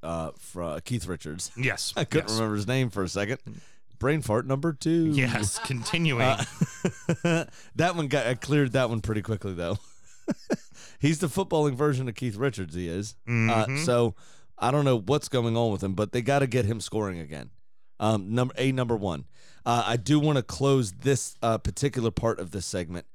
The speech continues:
Speaker 1: with the fact that, uh, Peter Schmeichel,
Speaker 2: Mm-hmm.
Speaker 1: Casper's dad,
Speaker 2: Mm-hmm.
Speaker 1: tweeted about the Aaron Ramsdale save.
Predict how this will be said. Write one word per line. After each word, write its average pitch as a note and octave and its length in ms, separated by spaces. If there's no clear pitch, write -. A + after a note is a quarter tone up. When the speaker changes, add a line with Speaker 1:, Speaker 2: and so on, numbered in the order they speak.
Speaker 1:
with G#2+ 200
the G2+ 80
fact - 480
that, G2+ 400
uh, G2 240
Peter A2+ 240
Schmeichel, A2+ 280
Speaker 2:
Mm-hmm. - 60
Speaker 1:
Casper's G2 440
dad, G2 320
Speaker 2:
Mm-hmm. G#2+ 280
Speaker 1:
tweeted G#2+ 420
about G2 280
the F#2+ 120
Aaron F#2 240
Ramsdale F2+ 420
save. G2 360